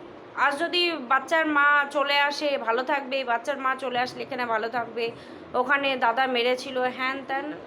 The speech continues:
বলছে, ঠিক আছে। কিন্তু বাচ্চার মা বাবা তো একবারও এসে বলছে না যে অনেক দিন হলো ভুল হয়েছে, আমরা বুঝেছি আমাদের ভুল হয়েছে। ক্যামেরা on করে তাদের চ্যানেল আছে যখন, এতটা হাজারে হাজারে মানুষ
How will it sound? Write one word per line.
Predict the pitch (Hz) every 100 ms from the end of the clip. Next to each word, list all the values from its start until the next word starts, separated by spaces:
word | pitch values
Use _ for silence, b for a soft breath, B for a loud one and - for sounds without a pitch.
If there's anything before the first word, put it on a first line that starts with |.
| 285
বলছে, | 302 269 233 214
ঠিক | 233 190
আছে। | 190 - - - B B B
কিন্তু | 415 370 392 233
বাচ্চার | 233 - 381 349 277
মা | 247 277
বাবা | 294 339
তো | 349 320
একবারও | 311 330 339 320
এসে | 320 330 269
বলছে | 294 269 285
না | 285 294 B B B -
যে | 294 294 269
অনেক | 269 294 269
দিন | 320 285
হলো | 277 330 269 214
ভুল | 269 277
হয়েছে, | 294 294 294 311 247
আমরা | 262 247
বুঝেছি | 233 247 311 330 349 208 B B B
আমাদের | 233 262 269 302 202
ভুল | 247 277 311
হয়েছে। | 311 311 330 196 B B B 262
ক্যামেরা | 262 294 330 311 240
on | 277 294
করে | 330 320 294
তাদের | 294 330
চ্যানেল | - 254 269 311 311
আছে | 302 302 254
যখন, | 226 202 180 - - 226
এতটা | 240 302 330 320 -
হাজারে | 226 277 311 277
হাজারে | 254 285 302 277 214
মানুষ | 254 294